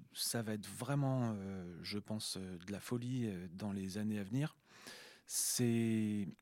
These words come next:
c'est que dans le domaine dans le, de la post-production, on va avoir des nouveaux outils qui sont en train de, on en est au balbutiement, mais qui sont en train d'apparaître, euh,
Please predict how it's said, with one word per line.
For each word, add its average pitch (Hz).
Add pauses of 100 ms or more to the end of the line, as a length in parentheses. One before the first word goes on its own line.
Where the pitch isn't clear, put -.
(960)
c'est -
que - (140)
dans 117
le 117
domaine 120
dans 120
le, 117
de 117
la 113
post-production, 123 (920)
on 113
va 104
avoir 127
des 120
nouveaux 120
outils 117 (180)
qui -
sont 113
en 101
train 104
de, 98 (420)
on 107
en 104
est 110
au 107
balbutiement, 107
mais 107
qui -
sont 107
en 104
train 107
d'apparaître, 107 (500)
euh, 95